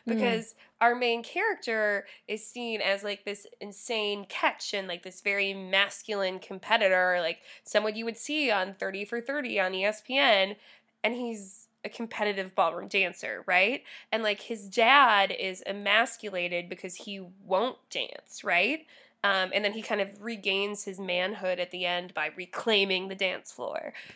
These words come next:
Speaker 2: So, I don't know. I thought that that was a pretty interesting commentary on manhood.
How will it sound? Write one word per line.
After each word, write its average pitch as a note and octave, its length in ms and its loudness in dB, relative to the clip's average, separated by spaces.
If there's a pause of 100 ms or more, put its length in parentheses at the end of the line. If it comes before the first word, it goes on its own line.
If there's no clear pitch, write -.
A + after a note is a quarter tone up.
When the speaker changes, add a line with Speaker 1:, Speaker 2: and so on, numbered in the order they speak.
Speaker 2:
So, G#3 680 6 (800)
I D#4 40 4
don't F4 100 4
know. E4+ 120 4
I A3+ 80 2
thought F4 180 0
that D4 180 -4
that A3+ 240 4
was A#3+ 100 -8
a B3 60 -8
pretty G#3+ 220 -10
interesting G3+ 460 -12
commentary F#3+ 600 -8
on F3+ 380 -10
manhood. F3 640 -8